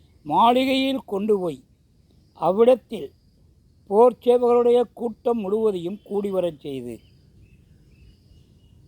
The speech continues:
ஆண்டவராகிய இயேசு கிறிஸ்துவை பிலாத்து சிலுவையிலே அறைவதற்கு ஒப்பு கொடுத்த உடனேயே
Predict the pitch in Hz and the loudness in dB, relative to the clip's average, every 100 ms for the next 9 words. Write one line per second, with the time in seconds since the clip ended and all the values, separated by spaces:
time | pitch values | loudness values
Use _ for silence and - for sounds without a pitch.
0 | _ _ _ _ - 180 262 277 262 262 | _ _ _ _ -4 -2 2 4 4 4
1 | 254 247 208 240 247 240 233 202 196 156 | 2 0 0 -2 -4 -6 -8 -8 -8 -8
2 | - _ _ - _ _ _ _ _ _ | -12 _ _ -20 _ _ _ _ _ _
3 | - 180 202 262 - 240 175 - _ _ | -4 2 4 2 -2 -6 -6 -8 _ _
4 | _ _ _ _ - - 220 262 254 247 | _ _ _ _ -16 -6 0 4 6 6
5 | 247 254 - _ 180 180 247 247 240 - | 4 4 0 _ -4 0 2 2 2 -2
6 | 226 196 247 240 233 214 226 196 214 208 | -4 -4 -4 -2 -2 -2 -4 -2 -2 -2
7 | 185 202 185 | -2 -4 -6